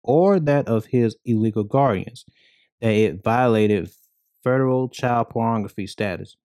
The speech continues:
and that it resulted in a lifelong damage. Edison said that by the refusing to censor the art cover with a sticker, Nevada failed to protect him from child sexual com-, exploitation. Lawsuit also states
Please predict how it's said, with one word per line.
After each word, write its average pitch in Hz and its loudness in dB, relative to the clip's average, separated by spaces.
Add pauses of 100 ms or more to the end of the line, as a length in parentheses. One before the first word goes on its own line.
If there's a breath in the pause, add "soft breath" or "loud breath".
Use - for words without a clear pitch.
(160)
and 113 0
that 110 -2
it 127 -2
resulted 117 -2
in 113 -2
a 98 -4
lifelong 110 -2
damage. 95 -10 (380)
Edison 175 2
said 127 0
that 107 -2 (200)
by 110 -2
the 107 0
refusing 151 -2
to 117 -4
censor 127 -6
the 110 -4
art 113 -4
cover 98 -4
with 110 -4
a 101 -8
sticker, 113 -4 (920)
Nevada 120 0
failed 120 0
to - -14
protect 113 -2
him 107 -4
from 98 -10
child 117 -2
sexual 104 -6
com-, - -10 (400)
exploitation. 113 -12 (1700)
Lawsuit 147 2
also 120 2
states - -4